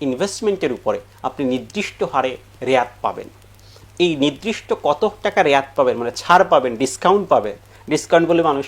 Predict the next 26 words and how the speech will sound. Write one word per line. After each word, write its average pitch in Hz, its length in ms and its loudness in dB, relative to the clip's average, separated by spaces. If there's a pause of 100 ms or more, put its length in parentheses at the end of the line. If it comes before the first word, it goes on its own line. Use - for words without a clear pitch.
সহজে 139 280 -2
বুঝতে 113 300 -10
পারে, 101 180 -8 (520)
এটা 185 220 4
আমাদের 175 220 0 (100)
বলা 143 220 4
আছে - 220 -8 (120)
ইনকাম 147 380 -4
ট্যাক্স - 200 -8
আইনের 127 320 0 (120)
সেকশন 151 300 -6 (120)
সেভেন্টি 143 440 -4
এইটে, 143 320 -4 (680)
যে 127 160 -4
কয় 196 180 4
টাকা 190 220 0
আপনি 143 260 -2
ডিসকাউন্ট 110 420 -6
পাবেন। 107 240 -10 (380)
সেখানে 196 240 -2 (140)
তিনটি 220 480 -4 (220)
ফিগার 127 340 2
কথা 107 180 -10
বলা 107 220 -6
আছে, - 200 -12
একটা - 240 -10